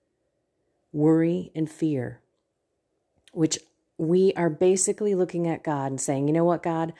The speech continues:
I don't trust you when we're worrying and we're filled with fear." And that is a sin. Okay, everyone, I love you all. Have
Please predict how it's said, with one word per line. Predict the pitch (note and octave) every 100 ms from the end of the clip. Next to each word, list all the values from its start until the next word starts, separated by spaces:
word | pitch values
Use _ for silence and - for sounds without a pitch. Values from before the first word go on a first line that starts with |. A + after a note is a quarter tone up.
| - - - - -
I | E3+
don't | F#3+ G3+ -
trust | F3+ D#3+ -
you | - G2 - _ _ _ _ _
when | D#3+ D#3
we're | D#3+ E3
worrying | D3+ D3 C#3+ B2+ B2 C3+ - _ _ _
and | - D3
we're | D3+
filled | - A2+ C3
with | C#3+
fear." | C#3 F2+ - - _ _ _ _ _ _ _ _ _ _ _ _ -
And | B2+ A#2+
that | B2+ B2+ - _ -
is | C#3
a |
sin. | C#3 - B2 - - _ _ _ _ _ _ _ _ _ _ _ _ _ _ _ _ _ _ _ _ _ _ _ _ _ _ -
Okay, | F3 F3 E3+
everyone, | C#3+ D3 C#3+ C#3+
I | - G#3+
love | G3 F#3 E3
you | D#3+ E3
all. | C#3 C3 C3 C3+ C#3 - - - _ - -
Have | - G3+ G3 G#3 G#3+ G#3